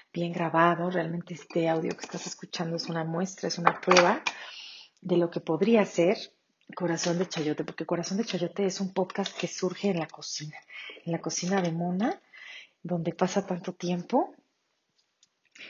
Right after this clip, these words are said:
donde ahora tengo unos gatitos que me acompañan y que me quieren subirse aquí a la cocina conmigo y andar fisgando. Y, y bueno, pues en donde paso la mayor parte del tiempo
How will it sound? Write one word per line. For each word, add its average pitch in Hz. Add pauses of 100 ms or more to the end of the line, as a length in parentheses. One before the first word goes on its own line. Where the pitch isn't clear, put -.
(180)
donde 170
ahora 185
tengo 185
unos 190
gatitos 165
que 160
me 151
acompañan 170 (480)
y -
que -
me 165 (680)
quieren 180
subirse 170
aquí - (100)
a 165
la 160
cocina -
conmigo 165
y 190
andar 160
fisgando. 165 (1120)
Y, 175 (920)
y 220
bueno, 285
pues 220
en 180
donde 190
paso 220
la 233
mayor 196
parte 226
del 226
tiempo 233